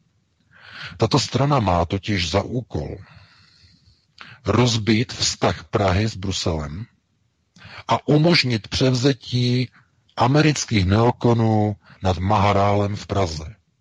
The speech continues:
Z tohoto důvodu byl velmistr zednářské lóže pan Beran dosazen do čela pražské kandidátky. Všechno to do sebe zapadá.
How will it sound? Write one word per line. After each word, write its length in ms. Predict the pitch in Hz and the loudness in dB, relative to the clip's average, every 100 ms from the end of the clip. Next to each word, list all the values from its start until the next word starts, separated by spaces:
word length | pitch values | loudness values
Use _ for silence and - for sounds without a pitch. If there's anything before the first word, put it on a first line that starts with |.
| _ _ _ _ - - - - | _ _ _ _ -20 -20 -16 -10
Z 160 | - | -2
tohoto 380 | 165 151 160 160 | 2 2 2 0
důvodu 800 | 139 170 160 156 113 90 80 73 _ _ _ _ _ _ | 0 0 0 0 0 -2 -2 -6 _ _ _ _ _ _
byl 380 | 92 92 110 110 | -6 0 2 2
velmistr 960 | 101 107 139 160 165 156 - - 90 78 | 0 2 2 2 0 -2 -4 -4 -4 -4
zednářské 800 | 82 107 107 127 139 - - 92 | -4 -2 0 0 -2 -4 -2 0
lóže 420 | 87 92 104 123 | 2 2 2 0
pan 300 | - 92 95 | -2 -4 -2
Beran 640 | 87 110 113 92 92 98 104 _ _ _ - - | -2 0 2 2 0 -4 -8 _ _ _ -20 -16
dosazen 640 | 92 113 - 139 120 131 117 | -2 0 2 0 0 0 0
do 100 | 98 | -2
čela 380 | - 123 123 | 0 2 2
pražské 460 | 117 117 - - 117 | 2 0 -2 0 -2
kandidátky. 920 | - 110 113 101 80 76 _ - - - _ _ _ _ _ _ _ _ _ _ - - | 0 -2 0 0 -2 -4 _ -16 -14 -18 _ _ _ _ _ _ _ _ _ _ -16 -10
Všechno 500 | - - 139 - 147 | -2 2 4 4 0
to 120 | 139 104 | 2 0
do 100 | 107 | 0
sebe 300 | - 113 113 | -2 0 0
zapadá. 580 | 110 - 98 78 65 | 0 0 -4 -4 -10